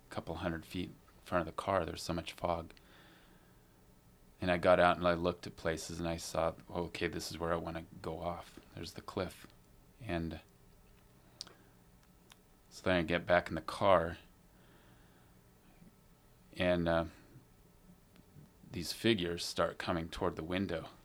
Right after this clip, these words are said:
through the fog. And I was like, "Whoa." It was kind of, felt kind of mystical. And then I realized they're mountain goats.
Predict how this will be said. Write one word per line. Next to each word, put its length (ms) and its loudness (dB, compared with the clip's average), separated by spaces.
through 160 -4
the 80 -10
fog. 520 4
And 60 -16
I 20 -12
was 120 -16
like, 160 -10
"Whoa." 400 -6
It 60 -18
was 140 -16
kind 200 -4
of, 80 -4
felt 200 2
kind 160 -2
of 60 -2
mystical. 480 -2
And 100 0
then 120 2
I 40 2
realized 380 2
they're 100 -4
mountain 360 -2
goats. 420 -8